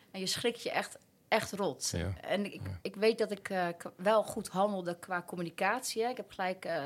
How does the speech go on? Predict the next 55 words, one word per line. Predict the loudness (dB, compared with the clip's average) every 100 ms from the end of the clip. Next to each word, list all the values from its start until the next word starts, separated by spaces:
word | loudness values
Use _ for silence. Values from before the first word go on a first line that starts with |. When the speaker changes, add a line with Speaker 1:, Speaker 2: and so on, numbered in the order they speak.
| -2
Speaker 1:
Sint | -4 -6 0
Andries | 0 2 0
opgeroepen | -2 -2 -2 0 2 4 4
en, | 2 0
eh, | -2 -2 -2
en | 2
de | 4
schepen | 6 6 6
om | 2
me | 4
heen. | 4 6 4 2 -4 -18 -20 _ _
Want | 2
in | 4
principe | 4 2 2
moet | 0
je | 0
de |
scheepvaart | 2 2 2 2 4
wel | 4
een | 4
soort | 0 0
van | 2
stilleggen, | 2 4 6 6 2 2 2 2
want, | 2 0 -2 -12 -20 -20 -8
ehm, | -4 -4 -2 -2 -2 -4 2
ja, | 4 4 0
hij | 0 2
moet | 4
ook |
niet | 2 4
overvaren | 2 4 6 8 6 2
worden. | 0 -2 -4 -12 -20 -20 -20 -6
Dus | -2
dat | 4 6
deed | 8
ik | 4
nog | 2
wel | 4 4
goed. | 4 0 0
En | 2 0
ik |
gilde | 2 2 2 2
keihard | 2 6 6
naar | 4
beneden | 2 2 2
dat, | 0 -2
eh, | -2 0 -2
dat | -2
mijn | 2 4
man, | 4 4
eh, | 0 2
Erik | 0 2
wakker | 0 -2
moest | -6 -6
worden. | -2 0 0